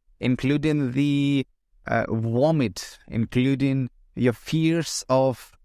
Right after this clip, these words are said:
spiders. And you don't have t-, it's not, it's not about content. It's the thing about if you have a s-, fear of spiders, it doesn't really ma-, mean that you have to face spiders.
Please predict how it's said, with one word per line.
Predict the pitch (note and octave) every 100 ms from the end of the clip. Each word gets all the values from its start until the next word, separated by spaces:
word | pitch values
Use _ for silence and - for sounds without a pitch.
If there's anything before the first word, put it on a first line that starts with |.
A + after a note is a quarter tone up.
| _
spiders. | - - - D3 D3+ D3+ G#2 C2+ - - - - _ _ _ _ _
And | - B2+
you | C3+
don't | E3+ F#3+
have | - F3+ F3+
t-, | - -
it's | D3 -
not, | F#3 G#3
it's | D#3+ -
not | F3+
about | G#3 F3 D#3+ - - _ _ _ -
content. | - F3 G3+ - A#2 A2 - -
It's | C3 C3+
the | C3
thing | - F3+
about | E3 D3
if | -
you | D#3
have | - F#3
a |
s-, | E3+ -
fear | - - E3 D3
of | A#2+
spiders, | - - - C#3+ F3+ C4 - - _ _ _ _ _ _ _ _ _ -
it |
doesn't | D3+ G3 A#3 - -
really | C#3+ D#3 D3
ma-, | C#3+ C#3 C#3 - _
mean | - C3+ C#3+ D3
that | B2+ B2 -
you | C3 C3 -
have | B2+ C3 -
to | - B2+ B2 B2 B2 _ _ _ _ _ _ _ _ _ _ _
face | - - C#3 B2+ C3 - - -
spiders. | - - C3 C#3+ A2 G2 - -